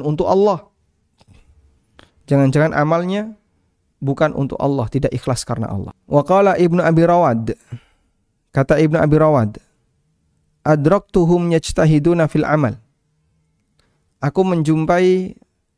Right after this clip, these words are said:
para ulama masa silam. Mereka bersungguh-sungguh ketika beramal. Fa idza fa'aluhu waqa'a 'alaihim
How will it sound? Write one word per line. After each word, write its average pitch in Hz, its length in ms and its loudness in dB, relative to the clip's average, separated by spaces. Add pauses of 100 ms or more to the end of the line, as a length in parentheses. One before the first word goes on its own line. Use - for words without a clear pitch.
(440)
para 160 220 2
ulama 190 420 0
masa 156 240 0
silam. 113 400 -2 (960)
Mereka 160 340 2
bersungguh-sungguh 170 840 0
ketika 160 320 0
beramal. 147 480 0 (880)
Fa 143 140 0
idza 147 340 2
fa'aluhu 147 840 0
waqa'a 143 520 -2
'alaihim 143 640 0